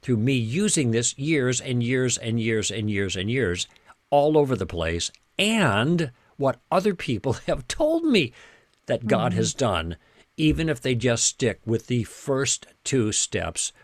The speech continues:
Speaker 1: which employ asking questions.
Speaker 2: Well, and I think, um, about a conversation that I had with Rebecca Pippert. I'm not sure if you're familiar with Rebecca Pippert, but she's written,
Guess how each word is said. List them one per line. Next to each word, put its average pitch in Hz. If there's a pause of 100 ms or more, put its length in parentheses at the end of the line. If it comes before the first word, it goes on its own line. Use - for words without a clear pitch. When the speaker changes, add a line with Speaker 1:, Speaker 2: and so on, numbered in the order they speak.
(280)
Speaker 1:
which 110
employ 90
asking 80
questions. 87 (1000)
Speaker 2:
Well, 277
and 262
I 269
think, 247 (100)
um, 180
about 190
a 185
conversation 185
that 175
I 165
had 170
with 170
Rebecca 180
Pippert. 214 (120)
I'm 185
not 185
sure 185
if 175
you're 175
familiar 175
with 165
Rebecca 170
Pippert, -
but 180
she's 185
written, 180